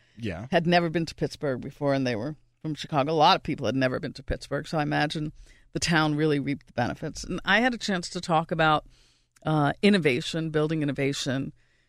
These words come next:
Speaker 2: in a city that's sort of resurrected or rebranded themselves.
Speaker 1: Give them some of the Pittsburgh tech story.
Speaker 2: It,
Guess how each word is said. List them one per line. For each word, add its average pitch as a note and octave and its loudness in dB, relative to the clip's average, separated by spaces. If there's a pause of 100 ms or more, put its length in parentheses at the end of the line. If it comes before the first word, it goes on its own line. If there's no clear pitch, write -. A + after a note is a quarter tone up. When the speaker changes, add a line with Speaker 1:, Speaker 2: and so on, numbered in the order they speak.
(120)
Speaker 2:
in D3 0
a C3 -2
city D3 -2
that's - -4 (140)
sort D#3 -4
of C3 -6
resurrected C#3+ -2
or C#3 -4
rebranded B2+ -4
themselves. - -8
Speaker 1:
Give C#3 -4
them B2 -2
some C3 -10
of A#2+ -6
the - -8
Pittsburgh A2+ -2 (220)
tech C3 -8
story. - -4 (640)
Speaker 2:
It, B3+ -4